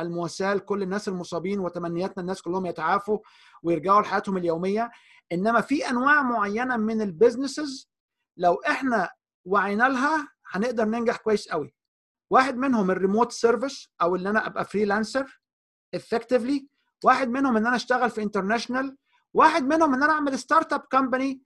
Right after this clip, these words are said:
لالكترونيك سيرفيس. انا عندي الكاستمرز النهارده، لو انت حضرتك بتعمل، آه، نيورال نتورك وبتقدر تستدي السبريدنج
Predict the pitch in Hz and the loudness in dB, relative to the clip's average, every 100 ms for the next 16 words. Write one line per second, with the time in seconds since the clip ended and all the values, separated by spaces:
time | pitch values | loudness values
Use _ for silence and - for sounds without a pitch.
0 | _ 202 220 220 233 240 277 - 240 247 | _ 0 2 2 2 -2 -2 0 0 2
1 | 285 - 214 214 240 262 226 226 214 - | -2 -4 -2 0 0 0 -2 0 -2 -6
2 | 135 127 175 185 214 233 220 202 233 233 | -10 -10 -6 2 2 4 4 4 2 -2
3 | 190 196 226 185 170 214 214 185 156 - | -2 0 0 -2 -4 0 0 0 -4 -8
4 | _ _ _ _ - 175 175 175 170 202 | _ _ _ _ -6 -2 -2 -2 0 2
5 | 247 214 233 240 247 226 175 156 220 214 | 4 4 2 2 -2 -2 -8 0 2 2
6 | 208 185 - 220 185 156 _ 165 165 165 | -2 -6 0 2 2 -4 _ -4 -2 -2
7 | 165 170 165 - - 208 214 185 | -2 -2 -2 -6 -4 0 0 -2